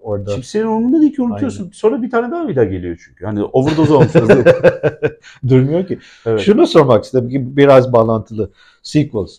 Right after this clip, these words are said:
Speaker 1: Yani o kadar sequel var ki yani işte
Speaker 2: Hı.
Speaker 1: korku, işte ben korku düşününce sequel düşünüyorum.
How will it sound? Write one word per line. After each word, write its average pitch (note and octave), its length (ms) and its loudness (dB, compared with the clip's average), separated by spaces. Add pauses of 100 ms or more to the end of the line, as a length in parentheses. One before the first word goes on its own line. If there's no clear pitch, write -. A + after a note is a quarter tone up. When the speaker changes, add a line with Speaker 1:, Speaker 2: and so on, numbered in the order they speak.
(120)
Speaker 1:
Yani B2 200 -4
o B2+ 160 -4
kadar C3+ 280 0
sequel B2+ 400 -6
var C3+ 240 -6
ki A#2 80 -12
yani G#2+ 160 -8
işte A2 200 -12
Speaker 2:
Hı. F2+ 40 -16
Speaker 1:
korku, A#2+ 400 -4 (160)
işte A2 240 -10
ben A2 240 -6 (140)
korku G#2+ 360 -4
düşününce G#2+ 440 -10
sequel A#2 400 -8
düşünüyorum. - 360 -14